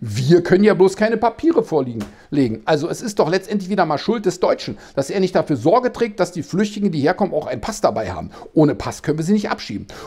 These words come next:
Und dann sind sie nun mal hier, oder? Es ist doch schön. Es kann so einfach sein, Freunde. So, jetzt habe ich's geschafft, ohne dass meine Speicherkarte wieder abbricht. Ich sage danke, danke, danke für über fünfunddreißigtausend Abonnenten und Abonnentinnen.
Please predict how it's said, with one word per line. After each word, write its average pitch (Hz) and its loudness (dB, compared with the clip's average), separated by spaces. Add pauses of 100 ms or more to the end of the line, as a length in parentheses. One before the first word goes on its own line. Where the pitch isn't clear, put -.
Und 151 2
dann 143 6
sind 131 4
sie 160 0
nun 180 6
mal 220 6
hier, 214 2
oder? 202 0
Es 139 -2
ist 139 -4
doch - -2
schön. 101 -8
Es - -8
kann 285 -2
so 294 -4
einfach 339 -4
sein, 101 -6
Freunde. 92 -10 (2000)
So, - 6
jetzt 196 4
habe 294 4
ich's 302 -4
geschafft, 185 2
ohne 175 6
dass 165 2
meine 160 0
Speicherkarte 151 0
wieder 143 0
abbricht. - -10
Ich 165 -10
sage 151 0
danke, 220 2 (120)
danke, 208 -2 (100)
danke 196 0
für 180 0
über 262 4
fünfunddreißigtausend 196 -2
Abonnenten 170 2
und 175 0
Abonnentinnen. 214 0